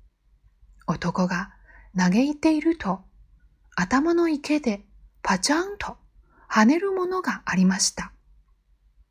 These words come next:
手に取ってみると、大きな鯉です。頭の池にはいつしか鯉やら船やらナマズやらが育っていたのです。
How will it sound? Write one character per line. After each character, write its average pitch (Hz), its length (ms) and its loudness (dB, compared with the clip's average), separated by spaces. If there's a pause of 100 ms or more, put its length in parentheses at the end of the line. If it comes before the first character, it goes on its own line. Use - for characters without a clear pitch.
(380)
手 247 140 2
に 254 140 4
取 247 160 -4
っ - 40 -20
て 302 200 2
み 262 120 6
る 214 140 -4
と、 185 200 -10 (640)
大 185 220 4
き 185 180 -4
な 170 140 -2
鯉 262 320 0
で 214 140 -4
す。 - 220 -6 (1200)
頭 220 400 2
の 240 140 4
池 226 280 2
に 254 180 4
は 185 220 -6 (120)
い 240 120 2
つ 269 120 -2
し - 180 -4
か - 240 -6 (400)
鯉 302 360 2
や 190 120 2
ら - 220 -6 (320)
船 269 380 2
や 320 160 2
ら - 200 -6 (600)
ナ 190 120 2
マ 247 180 4
ズ 330 120 -2
や 349 160 -2
ら 311 140 0
が - 240 -8 (200)
育 - 160 -4 (120)
っ 240 120 -4
て 320 140 2
い 262 100 0
た 233 140 0
の 226 140 4
で 190 120 -4
す。 - 240 -10